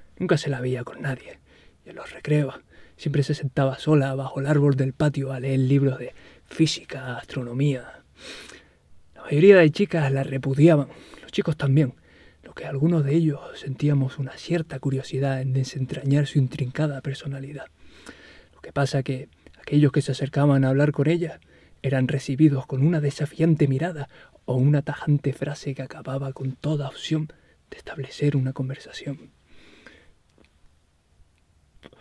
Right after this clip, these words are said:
Entre nosotros solíamos bromear <laughs> y decir que acabaría siendo una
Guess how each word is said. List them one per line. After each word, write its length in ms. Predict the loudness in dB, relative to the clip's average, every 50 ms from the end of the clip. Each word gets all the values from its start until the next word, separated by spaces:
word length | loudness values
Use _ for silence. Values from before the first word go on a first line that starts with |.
| -20 -18 -16 -16 -14 -14 -14 -14 -14 -14 -12 -8
Entre 240 | -6 -6 -6 -4 -2
nosotros 760 | -2 0 2 2 4 6 6 8 8 10 10 8 8 6 4 2
solíamos 420 | 4 6 8 10 10 12 12 12
bromear 460 | 12 10 10 8 8 6 6 4 2 2 -2 -8 -8 -8 -10 -10 -12 -16
<laughs> 440 | -20 -20 -20 -18 -18 -20 -14 -4 0
y 80 | 0
decir 300 | 2 2 2 2 0 0
que 80 | 0 0
acabaría 480 | -2 -2 -4 -4 0 2 2 2 2 4
siendo 500 | 4 6 8 8 8 8 8 6 4 2
una 460 | 2 2 0 0 -2 -4 -8 -14